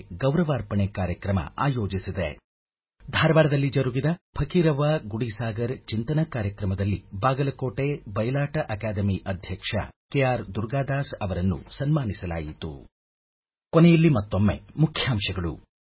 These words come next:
ದಿನವೂ ಪರಿಸರ ದಿನವನ್ನಾಗಿಸುವ ಪ್ರವೃತ್ತಿ ನಮ್ಮದಾಗಬೇಕು, ಮುಖ್ಯಮಂತ್ರಿ ಸಿದ್ದರಾಮಯ್ಯ ಆಶಯ. ಕಾಸರಗೋಡಿನ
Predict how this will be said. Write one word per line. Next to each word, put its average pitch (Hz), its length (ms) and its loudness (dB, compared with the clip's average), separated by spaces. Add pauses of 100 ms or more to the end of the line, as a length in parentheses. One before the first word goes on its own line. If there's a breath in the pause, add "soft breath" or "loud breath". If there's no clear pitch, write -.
(580)
ದಿನವೂ 160 420 6
ಪರಿಸರ 127 560 -2
ದಿನವನ್ನಾಗಿಸುವ 107 840 0
ಪ್ರವೃತ್ತಿ 98 680 -2
ನಮ್ಮದಾಗಬೇಕು, 104 1160 -2
ಮುಖ್ಯಮಂತ್ರಿ 135 640 -2
ಸಿದ್ದರಾಮಯ್ಯ 90 680 -2 (240)
ಆಶಯ. 90 400 -4 (840)
ಕಾಸರಗೋಡಿನ 143 680 6